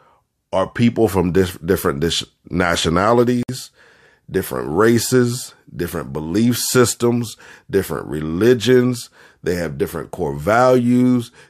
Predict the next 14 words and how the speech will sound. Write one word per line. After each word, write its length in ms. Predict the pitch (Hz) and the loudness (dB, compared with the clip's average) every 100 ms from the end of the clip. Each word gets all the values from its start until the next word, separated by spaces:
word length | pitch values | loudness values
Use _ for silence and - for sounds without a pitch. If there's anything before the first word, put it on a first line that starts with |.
| - | -6
They're 120 | 90 | -6
different 420 | 82 80 - - | -4 -8 -8 -12
sizes. 1000 | - 113 117 127 127 113 127 131 120 - - _ | -4 0 2 4 2 2 2 2 0 -8 -20 _
They're 120 | 92 90 | -4 -4
different 440 | 85 - - - | -4 -8 -14 -10
colors. 760 | - 131 131 127 131 123 123 - - - - | -2 2 4 4 4 0 -6 -18 -20 -20 -12
They're 120 | 71 | -6
different 340 | 82 - - | -6 -8 -12
creed. 640 | - 147 147 143 139 67 - - - | -4 2 4 4 -2 -6 -10 -16 -2
There 180 | 98 | 0
are 100 | 90 | 2
people 760 | 87 - 175 - 147 151 143 - _ _ _ _ _ _ _ _ _ - | -2 -4 -4 -2 0 0 -2 -6 _ _ _ _ _ _ _ _ _ -4
of 200 | 101 92 | -2 0
diversity 1000 | 87 82 76 104 110 - 85 52 50 120 | 2 2 2 4 4 2 -4 -6 -12 -16